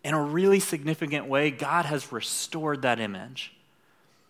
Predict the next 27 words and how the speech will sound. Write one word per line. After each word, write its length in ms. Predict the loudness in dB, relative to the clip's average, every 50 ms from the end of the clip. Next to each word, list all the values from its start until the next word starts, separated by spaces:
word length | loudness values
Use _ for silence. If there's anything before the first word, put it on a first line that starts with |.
| _ _ _ _
We're 140 | -6 -2 0
not 240 | 2 2 2 2 0
fully 460 | -6 -2 2 4 4 6 6 4 4
there, 240 | 6 6 8 8 6
but 180 | 4 2 0
God 240 | 2 4 6 6 6
has 220 | 6 2 0 0 -2
restored 680 | -4 -4 -4 -6 -4 0 2 4 6 6 6 6 6
that 240 | 4 4 4 4 2
image 360 | 0 2 2 2 2 0 0
and 120 | -2 0
indwelt 460 | -2 -2 -2 0 2 2 4 4 2
us 160 | 0 0 0 -2
with 100 | -6 -6
the 80 | -6
Holy 240 | -4 -2 -2 -2 -4
Spirit 400 | -4 -6 -4 -2 -2 0 -2 -2
so 220 | -4 -2 0 0
that 180 | 2 2 0 0
we 120 | -2 -6
can 200 | -6 -6 -8 -8
again 680 | -8 -8 -10 -6 -2 0 2 2 2 0 -2 -2 -4 -6 -10 -16 -20 -20 -20 -20 _ _ _ -18 -8 -4
be 480 | -2 -2 0 0 0 0 -2 -2 -6 -10 -18 -20 _ -2
that 200 | -2 0 0 0
new 200 | -2 -2 -2 -2
creation 680 | -2 -4 -2 0 0 0 0 0 -4 -6 -8 -8 -10 -10 -10
and 200 | -8 -8 -8